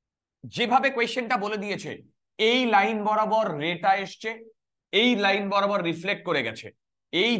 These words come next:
দুটো প্যারালাল, এই দুটো প্যারালাল। কি প্যারালাল গুলো আমরা বুঝতে পারছি। এবার হ-, হা-, রে তো এখানে হঠাৎ করে গায়েব হয়ে যেতে পারে না, রে তো এখানে হঠাৎ করে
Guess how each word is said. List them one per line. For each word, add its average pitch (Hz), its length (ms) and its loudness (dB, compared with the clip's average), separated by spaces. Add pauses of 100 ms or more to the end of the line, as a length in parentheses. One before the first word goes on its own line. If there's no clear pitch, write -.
দুটো 208 280 0 (420)
প্যারালাল, 185 480 0 (440)
এই 185 80 -6 (140)
দুটো 165 260 -6 (340)
প্যারালাল। 110 440 -2 (800)
কি 208 100 2 (580)
প্যারালাল 202 440 4
গুলো 214 120 2 (100)
আমরা 202 220 0
বুঝতে 175 280 -4
পারছি। 185 260 -6 (760)
এবার 202 280 6 (1160)
হ-, - 200 -10 (120)
হা-, - 140 -6 (420)
রে 214 120 8 (140)
তো 262 60 6 (100)
এখানে 233 280 2
হঠাৎ 208 240 2 (100)
করে 233 120 0 (140)
গায়েব 220 280 2
হয়ে 233 160 0
যেতে 214 180 -6
পারে 175 200 -2
না, 104 60 -16 (1120)
রে 143 100 2 (140)
তো 220 40 -2 (100)
এখানে 220 200 -2 (220)
হঠাৎ 180 260 -4
করে 220 140 0